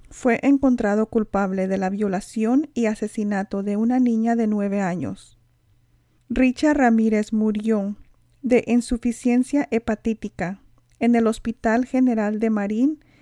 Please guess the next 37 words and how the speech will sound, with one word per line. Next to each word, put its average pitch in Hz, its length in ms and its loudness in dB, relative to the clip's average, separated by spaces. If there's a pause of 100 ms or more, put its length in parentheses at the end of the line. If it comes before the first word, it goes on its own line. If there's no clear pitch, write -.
(220)
en 233 260 2
Green 247 360 2
Brier, 233 400 0
California, 202 760 -4 (520)
en 226 120 2
la 233 80 4
mañana 220 460 0
del 247 160 2
siete 233 400 -2
de 254 100 0
junio 247 600 0
del 233 240 2
dos 214 200 0
mil 226 240 0
trece, 202 440 -4 (640)
con 240 180 2
cincuenta 226 460 -2
y 220 40 -2
tres 226 360 -2
años 220 340 -2
de 226 60 -2
edad. 196 320 -4 (720)
En 226 140 2
el 240 100 6
momento 233 440 2
de 285 120 2
su 277 100 -4
muerte, 226 520 0 (380)
Richard 262 460 0
llevaba 226 420 0
más 220 300 0
de 247 100 0
veintitrés 240 600 -2
años 220 360 -4
condenado 208 640 -2
a 226 40 0
muerte 208 560 -4